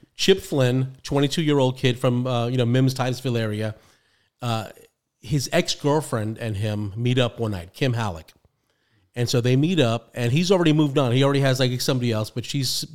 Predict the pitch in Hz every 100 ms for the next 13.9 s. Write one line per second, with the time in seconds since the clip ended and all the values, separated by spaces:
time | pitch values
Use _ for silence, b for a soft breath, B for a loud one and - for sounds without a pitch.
0 | 127 135 - 127 139 123 117 135 127 139
1 | - _ _ 110 110 110 117 - _ _
2 | _ _ - 131 127 135 143 123 165 156
3 | 131 - 101 98 - _ _ _ _ _
4 | 120 104 - 131 123 113 110 131 117 110
5 | 113 120 117 117 117 127 135 113 107 120
6 | 117 104 135 127 135 131 127 131 127 117
7 | 110 - 113 117 110 117 110 _ _ -
8 | 156 135 127 117 147 147 165 139 151 127
9 | 110 120 - 143 117 113 b b b b
10 | b - 127 120 117 117 113 107 107 -
11 | _ _ _ _ 117 117 - 143 143 165
12 | 143 120 - - 120 101 90 80 90 _
13 | _ _ _ _ 113 104 156 131 120